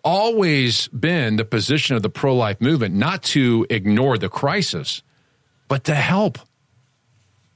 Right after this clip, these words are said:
And, and helping the crisis is not to decide to take another life.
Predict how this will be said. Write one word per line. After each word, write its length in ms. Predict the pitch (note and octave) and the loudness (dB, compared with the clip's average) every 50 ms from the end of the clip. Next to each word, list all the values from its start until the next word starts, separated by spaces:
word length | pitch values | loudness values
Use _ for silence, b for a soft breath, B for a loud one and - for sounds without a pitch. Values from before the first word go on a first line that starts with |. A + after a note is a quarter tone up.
| _ _ _ _ _ _ _ | _ _ _ _ _ _ _
And, 200 | - D3 C#3 C3+ | -2 -2 0 0
and 160 | B2+ C#3 C3+ C3+ | 0 0 -2 -2
helping 580 | B2 A#2+ D3+ F3+ G#3 - - E3 C#3+ C3 A#2+ A#2 | 0 0 0 -2 -2 0 0 0 0 2 0 0
the 220 | - - G#2+ A2 | -2 -2 -4 -4
crisis 500 | - - C3 C#3+ F3+ D3+ - B2+ G#2+ F2+ | -2 -2 -2 -2 0 -2 -2 -2 -2 -2
is 200 | F2 G#2+ G2+ F#2+ | -2 -2 -2 0
not 320 | A2 B2+ C3 C3 B2 - _ _ _ _ _ _ _ _ _ _ _ _ _ _ _ - | 0 0 0 0 -2 -4 _ _ _ _ _ _ _ _ _ _ _ _ _ _ _ -6
to 120 | - C3 | -4 -2
decide 460 | A#2 A2+ G#2+ - - C3 A#2+ A#2 A2+ - | 0 0 0 0 0 0 0 -2 -2 -2
to 100 | A2 - | -4 -6
take 320 | - - - E3+ F3+ - | -4 -2 -2 -2 -2 0
another 360 | D3+ G#2 G#2 A#2 D3 D#3+ C3+ | -2 -2 0 0 0 0 0
life. 520 | F#2 F#2+ A2+ C#3+ A3 A3 D#3+ - - - | 0 0 0 0 -2 -2 -4 -6 -10 -20